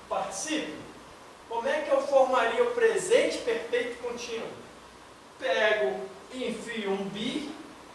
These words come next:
mas o be tem que ser como? No particípio, tá?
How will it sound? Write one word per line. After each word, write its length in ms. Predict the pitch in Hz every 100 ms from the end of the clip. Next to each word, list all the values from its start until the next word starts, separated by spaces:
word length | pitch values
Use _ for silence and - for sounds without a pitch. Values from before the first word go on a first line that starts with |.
| - 175
mas 320 | 214 233 226
o 60 | 233
be 360 | 247 302 -
tem 140 | 247 233
que 60 |
ser 220 | - 285 302
como? 540 | 302 294 - - - - - - -
No 140 | -
particípio, 800 | 180 185 190 - 311 330 320 - 302 - - - - - -
tá? 380 | - - - -